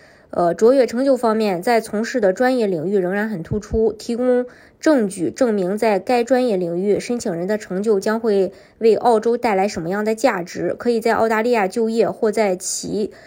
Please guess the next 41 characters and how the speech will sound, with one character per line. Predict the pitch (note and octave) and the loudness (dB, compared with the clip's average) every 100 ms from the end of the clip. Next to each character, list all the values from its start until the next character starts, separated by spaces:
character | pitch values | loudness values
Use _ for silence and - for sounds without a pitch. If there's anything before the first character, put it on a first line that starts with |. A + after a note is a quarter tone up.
| - | -20
所 | - - F3+ | -8 0 2
在 | D#3+ A#3+ G#3+ F#3+ - _ _ | 2 2 2 0 -6 _ _
领 | G#3+ G3 F#3 | 0 2 2
域 | A#3+ | -2
建 | A3 A#3+ G#3+ | 2 2 2
立 | G3 | -2
声 | - B3 B3+ | -2 0 0
誉， | A3+ - - | 0 -2 -4
还 | - | -2
有 | A3+ G#3+ | 2 2
在 | A3 | 2
澳 | G3+ G#3+ | 2 2
大 | G#3+ | 2
利 | A3 | 0
亚 | A3 F#3 | 0 -2
同 | - G#3+ | -4 -4
一 | A#3+ | -2
领 | A3 F#3 | -2 -2
域 | F#3 | -4
具 | F3+ G#3+ | -2 0
有 | F#3 | 0
声 | - A#3 A#3 | 0 -4 -2
誉 | A3 | -2
的 | - | -2
公 | - A#3+ B3+ | 0 0 2
认 | A#3 F3+ | 0 -2
组 | - D#3+ | -4 -6
织 | E3 G#3+ | -2 -2
或 | G3+ - G3 | 0 2 2
个 | E3+ - A#3 | 2 2 2
人 | F3+ F3+ G3 | 2 0 -4
提 | - - | -10 -6
名 | G#3+ G3+ | -2 -2
申 | G#3+ G#3+ | -2 -4
请 | G#3+ | -4
人 | E3+ F3 F#3 | -4 -4 -2
为 | F#3+ | -2
全 | F#3+ F3+ F#3+ | -2 -6 -4
球 | F#3+ | -2
人 | F3+ F#3+ | -2 -4
才。 | - D#3+ F3 | -6 -6 -6